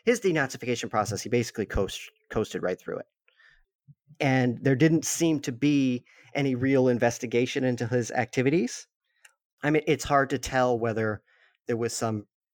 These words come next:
some deal, or it was the panel was overwhelmed with work, or they needed attorneys so desperately.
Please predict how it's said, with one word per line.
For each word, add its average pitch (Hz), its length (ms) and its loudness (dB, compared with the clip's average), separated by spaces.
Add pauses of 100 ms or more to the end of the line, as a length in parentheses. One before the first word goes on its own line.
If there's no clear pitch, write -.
(140)
some 120 200 -4
deal, 151 520 4
or 117 240 2
it 110 80 -2
was - 380 -6 (480)
the - 80 -8
panel 110 340 -4
was 95 160 -6
overwhelmed 104 640 -4
with 101 200 -10
work, 139 360 0 (100)
or 98 400 -6 (400)
they 113 100 -4
needed 110 320 -4
attorneys 117 520 -2
so 98 100 -4
desperately. 117 800 -2